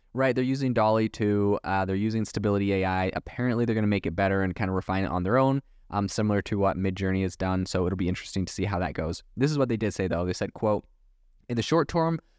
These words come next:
Decorify will support more rooms and improve the shoppability. We plan to offer, uh, swap out furniture with specific furniture you may have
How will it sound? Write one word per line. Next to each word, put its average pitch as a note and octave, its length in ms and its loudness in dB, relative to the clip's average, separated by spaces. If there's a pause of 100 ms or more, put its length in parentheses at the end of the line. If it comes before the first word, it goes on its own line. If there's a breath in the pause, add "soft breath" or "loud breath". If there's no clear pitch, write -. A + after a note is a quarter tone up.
(120)
Decorify A#2+ 560 2
will A2 200 2
support - 320 -4
more C3 180 2
rooms C3 360 2
and G2 180 -2
improve G#2 340 0
the - 80 -4
shoppability. B2+ 600 2
We A2 120 0
plan G#2+ 320 -2
to - 160 -2
offer, G2 420 2 (380)
uh, F#2 160 0
swap A2+ 400 -4
out - 140 0
furniture C#3 400 0
with G#2 100 -2
specific - 420 -6
furniture G2+ 400 -2
you F#2+ 140 0
may F#2+ 200 0
have G2 260 -2